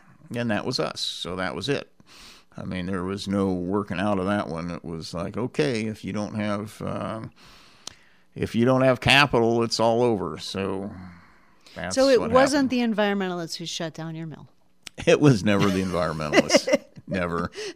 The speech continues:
Speaker 1: No.
Speaker 2: Or the spotted owl. <laughs>
Speaker 1: Or the spotted owl. No.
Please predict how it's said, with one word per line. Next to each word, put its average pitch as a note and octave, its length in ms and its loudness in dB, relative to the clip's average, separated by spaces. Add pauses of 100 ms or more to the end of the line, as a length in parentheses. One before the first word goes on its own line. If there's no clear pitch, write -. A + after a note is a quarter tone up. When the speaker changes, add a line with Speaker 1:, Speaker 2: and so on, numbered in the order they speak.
(180)
Speaker 1:
No. - 120 6
Speaker 2:
Or C#4+ 140 12
the D4 100 0
spotted G#3+ 400 0
owl. - 220 -10 (420)
<laughs> - 340 -10
Speaker 1:
Or G#2+ 240 6
the F#2+ 140 4
spotted F#2+ 420 2
owl. E2+ 380 0 (160)
No. F#2+ 440 0